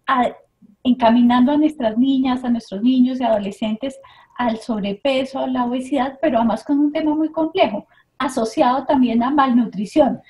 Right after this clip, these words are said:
No, no era el niño que, que se veía gordito y uno dice, "No, está sanito". No, hoy en día este niño que se ve gordito, lamentablemente tampoco está sanito.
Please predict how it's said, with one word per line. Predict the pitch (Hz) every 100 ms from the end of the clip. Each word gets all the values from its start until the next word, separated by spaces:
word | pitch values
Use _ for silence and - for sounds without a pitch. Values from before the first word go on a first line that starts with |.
| _ _ -
No, | 254 247 247 -
no | 247 247
era | 254
el | 294
niño | 302 302 311
que, | 294 214 -
que | - 220
se | 214
veía | 202 214 226
gordito | 262 262 285 262
y | 277
uno | 277
dice, | 269 269
"No, | 247
está | - 214
sanito". | 269 269 294 -
No, | 240 302
hoy | 254
en | 262
día | 285 302
este | 302
niño | 320 302 330
que | 330
se | - 208
ve | 208
gordito, | 254 269 277 -
lamentablemente | 226 285 254 254 247 294 311 311 -
tampoco | - 240 - 240 269
está | 285 -
sanito. | 285 277 349 262 -